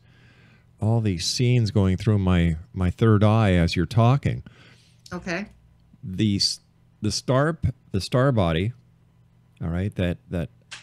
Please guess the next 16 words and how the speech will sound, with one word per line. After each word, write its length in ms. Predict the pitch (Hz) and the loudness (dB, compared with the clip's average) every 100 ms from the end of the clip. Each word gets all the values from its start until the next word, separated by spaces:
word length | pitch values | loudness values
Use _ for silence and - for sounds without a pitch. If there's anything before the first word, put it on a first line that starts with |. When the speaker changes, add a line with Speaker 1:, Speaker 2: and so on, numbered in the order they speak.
| _ - | _ -14
Speaker 1:
the 300 | 98 92 87 | -4 -2 0
D 160 | 113 | 0
N 80 | 104 | 0
A 140 | 104 | 0
that 180 | 101 95 | 0 0
is 220 | 87 76 - - | -2 -4 -12 -4
opening 420 | 113 113 104 98 | -2 0 -4 -4
up 160 | 104 - | -6 -6
to 140 | 98 | -8
this 160 | 87 - | -6 -8
specific 800 | - - 95 110 92 95 85 - _ | -8 -8 -6 -6 -6 -6 -8 -14 _
frequency 800 | - 131 139 135 98 76 98 87 | -12 -4 -2 -2 -8 -8 -8 -8
or 120 | 87 | -8
vibrational, 1000 | 85 90 95 78 110 131 - 104 85 73 - - - - - _ - | -6 -4 -4 -4 -4 -4 -6 -6 -6 -10 -18 -20 -20 -20 -20 _ -16
uh, 300 | - 55 113 | -12 -12 -12
frequency 800 | - 104 90 87 76 71 - | -4 -4 -2 -4 -4 -6 -8